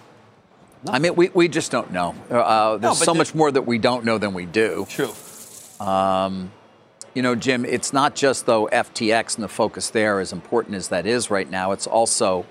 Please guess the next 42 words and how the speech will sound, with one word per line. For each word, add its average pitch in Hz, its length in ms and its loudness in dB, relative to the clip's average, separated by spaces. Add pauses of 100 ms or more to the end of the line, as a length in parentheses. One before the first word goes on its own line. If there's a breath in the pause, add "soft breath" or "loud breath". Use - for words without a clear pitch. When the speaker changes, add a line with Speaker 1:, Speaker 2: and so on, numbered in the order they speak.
(380 loud breath)
Speaker 2:
and 90 80 -10
I'm 92 120 -6
sure 113 240 0
you 104 160 -2
received 95 440 -4
over 110 200 -2
the 98 100 -2
weekend, 95 480 -4
the 98 140 -8
endless 117 340 0
sort 95 240 -2
of 85 80 -10 (140)
emails 127 480 -2
and 95 160 -16
texts - 340 -2
from 110 120 -10
people 104 420 -2
saying, 101 360 -4
"Well, 95 160 0
what 104 300 0 (160)
may 110 220 0
be 98 180 -6
next?" 98 540 -4
Or 110 100 -2
what, 127 220 2
Speaker 1:
Right. - 160 -16 (720 loud breath)
Speaker 2:
you 110 60 -4
know, 104 80 -2
what 123 240 4
are 208 80 4
the 175 80 2
ripple 113 360 2
effects? 92 460 -2
We 92 60 -6
just 95 240 -6
said 90 220 -2
that. 92 180 -2
What 117 120 2
are 139 60 2
the 127 80 -4
secondary 107 540 0
consequences? 92 1080 -6